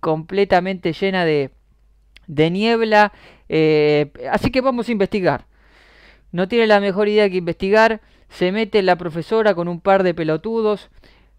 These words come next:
a investigar. No sé qué, pero investigar. Ya, eh, ya que estamos al pedo, vamos a investigar. Supuestamente, cuando encontraran a todos los chicos, iban a volver para atrás e iban,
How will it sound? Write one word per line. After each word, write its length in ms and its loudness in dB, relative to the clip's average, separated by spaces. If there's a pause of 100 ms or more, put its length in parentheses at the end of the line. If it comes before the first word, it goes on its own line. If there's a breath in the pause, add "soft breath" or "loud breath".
(160)
a 140 0
investigar. 720 2 (3250)
No 160 0
sé 220 2
qué, 160 0
pero 160 -4
investigar. 520 2
Ya, 120 -8
eh, 200 -2
ya 140 -2
que 60 2
estamos 260 4
al 100 -2
pedo, 220 4
vamos 160 -2
a 40 -4
investigar. 560 0 (440 loud breath)
Supuestamente, 920 0 (140)
cuando 240 -2
encontraran 460 0
a 100 0
todos 200 0
los 120 -2
chicos, 420 -4
iban 180 -2
a 60 -2
volver 320 -2
para 200 0
atrás 380 -2
e 120 -8
iban, 260 -6